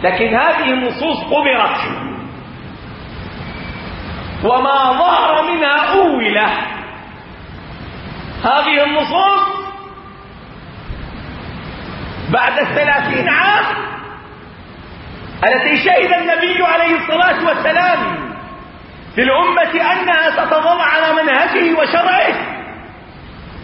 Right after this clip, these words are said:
هذه النصوص كانت بين ثلاثة طرق في التعامل: طريقة تأويلها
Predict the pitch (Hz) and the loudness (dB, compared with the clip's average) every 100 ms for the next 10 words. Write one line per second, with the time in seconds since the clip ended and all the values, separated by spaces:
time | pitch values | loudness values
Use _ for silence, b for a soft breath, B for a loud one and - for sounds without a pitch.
0 | - - - 285 262 262 247 247 247 - | -16 -6 2 4 4 2 0 0 -2 2
1 | 294 370 349 - - - - - - - | 4 4 4 2 -4 -8 -10 -14 -16 -18
2 | - - - - - - - - 247 247 | -18 -18 -18 -18 -18 -16 -14 0 2 4
3 | 226 190 202 202 190 196 202 185 185 180 | 2 2 0 0 0 2 4 4 4 4
4 | 165 - - - - - - - - - | 2 0 -4 -10 -12 -12 -14 -14 -16 -16
5 | - - - - - - - - - - | -14 -14 -12 -12 -12 -12 -12 -10 -6 2
6 | 220 165 - 170 - 165 170 160 - 127 | 4 4 2 0 2 2 4 2 0 -2
7 | - - - - - - - - - - | -6 -10 -10 -12 -14 -14 -14 -14 -14 -14
8 | - - - - - - - - 302 302 | -12 -12 -12 -12 -12 -12 -10 -2 2 4
9 | 320 - 302 285 269 311 285 208 160 156 | 2 2 0 2 2 4 2 2 2 0
10 | 156 - | 0 -4